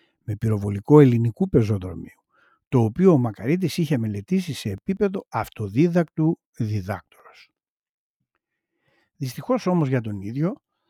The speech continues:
η λαϊκή καταρακτώδης και θυμώδης αυτοπεποίθησή του τον οδήγησε στο αντιεμβολιαστικό ναρκοπαίδιο. Ένας εκπρόσωπός του πάντως έσπευσε στο Twitter να μας ανακοινώσει λαχανιασμένα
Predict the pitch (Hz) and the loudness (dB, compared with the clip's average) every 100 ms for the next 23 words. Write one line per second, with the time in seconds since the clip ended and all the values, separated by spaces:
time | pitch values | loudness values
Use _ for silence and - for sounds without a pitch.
0 | _ _ _ - 123 113 101 95 - 170 | _ _ _ -4 0 0 -2 -8 -4 -4
1 | - 117 98 90 - 139 151 139 - 107 | -2 -4 -6 -8 -6 0 0 0 -4 -10
2 | - 104 107 143 190 143 - 104 - 98 | -8 -8 4 6 8 6 -2 -8 -8 -10
3 | 95 - 135 110 - 151 180 165 135 107 | -10 -4 -4 -4 -4 -4 -4 -6 -4 -2
4 | 110 151 160 - 165 160 - 117 113 - | -2 -2 -2 -4 -6 -6 -8 -4 -4 -4
5 | - 117 110 104 107 123 - 117 107 104 | -4 -2 -2 -2 -4 -4 -4 -2 -2 -2
6 | 107 101 101 95 - - 123 135 123 110 | -4 -4 -8 -12 -14 -12 -4 0 0 -2
7 | - 90 90 71 _ _ _ _ _ _ | -8 -12 -14 -16 _ _ _ _ _ _
8 | _ _ _ _ _ _ _ _ _ - | _ _ _ _ _ _ _ _ _ -4
9 | 139 143 - - 139 147 127 - 143 - | -2 -2 -6 -6 0 0 0 -2 -2 -2
10 | 107 107 107 135 - 143 147 - 110 - | -10 -10 -8 -8 -2 -2 -2 -6 -14 -12
11 | 101 - 104 _ - 127 165 156 123 107 | -16 -14 -14 _ -12 -10 -6 -6 -6 -6
12 | - 101 90 90 _ - 131 143 - 101 | -10 -14 -14 -20 _ -8 -4 -4 -6 -12
13 | - 104 98 104 - 113 143 175 | -12 -14 -14 -16 -10 -2 0 -2